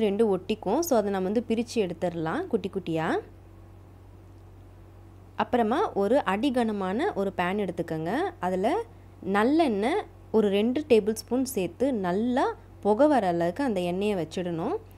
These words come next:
அதுக்கப்புறமா ஒரு பன்னெண்டு பல்லு பூண்டு, அதை பொடியா நறுக்கி சேர்த்துடலாம். சின்ன வெங்காயம் ஒரு எட்டு பொடியா நறுக்கி வச்சிருக்கேன், அதையும் சேர்த்துடலாம்.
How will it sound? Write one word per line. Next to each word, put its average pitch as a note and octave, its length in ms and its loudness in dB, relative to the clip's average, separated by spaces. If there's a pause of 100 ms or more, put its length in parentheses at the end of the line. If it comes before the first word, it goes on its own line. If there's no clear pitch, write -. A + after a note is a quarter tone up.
(220)
அதுக்கப்புறமா G3+ 600 -2 (180)
ஒரு G3+ 200 -2
பன்னெண்டு D4 480 0
பல்லு A3 300 -2
பூண்டு, A3 320 2 (460)
அதை F3+ 120 0 (100)
பொடியா A3 360 2 (100)
நறுக்கி E3+ 280 -2 (100)
சேர்த்துடலாம். F3 600 -2 (600)
சின்ன E4+ 340 4
வெங்காயம் G#3 540 0
ஒரு F3+ 120 -2 (120)
எட்டு B3+ 200 -2 (100)
பொடியா G3 340 0
நறுக்கி F3 320 -4
வச்சிருக்கேன், E3 520 -4 (500)
அதையும் B3+ 340 0
சேர்த்துடலாம். F3 600 -2